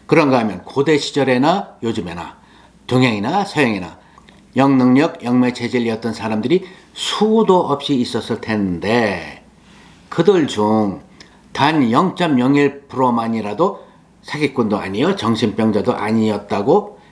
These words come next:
가정한다면 인덕티브 리즈닝,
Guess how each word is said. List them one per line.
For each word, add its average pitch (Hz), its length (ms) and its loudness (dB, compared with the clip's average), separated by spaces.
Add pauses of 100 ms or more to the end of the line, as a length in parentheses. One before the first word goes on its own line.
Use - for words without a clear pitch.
(120)
가정한다면 113 1040 0 (1600)
인덕티브 127 600 0
리즈닝, 101 360 -6